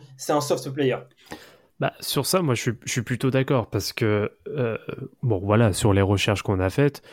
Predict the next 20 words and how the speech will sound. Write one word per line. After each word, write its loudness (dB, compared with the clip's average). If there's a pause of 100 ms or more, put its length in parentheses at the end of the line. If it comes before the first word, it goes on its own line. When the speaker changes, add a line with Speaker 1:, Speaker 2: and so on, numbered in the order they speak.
(160)
Speaker 2:
je -14
suis -4
tombé, 2
par -2
exemple, 0
sur 0
un 2
top -2
vingt 4
des 2
joueurs 2
les 0
plus -6
soft -2
de 2
l'histoire 0
de -2
la 2
N 0
B -6